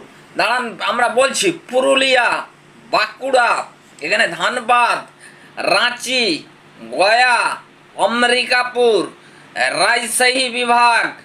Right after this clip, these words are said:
মেহেরপুর, কলকাতা, খুলনা, বরিশাল বিভাগ, কলাপাড়া, চট্টগ্রাম,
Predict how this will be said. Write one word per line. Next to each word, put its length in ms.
মেহেরপুর, 1120
কলকাতা, 1040
খুলনা, 640
বরিশাল 600
বিভাগ, 440
কলাপাড়া, 880
চট্টগ্রাম, 1120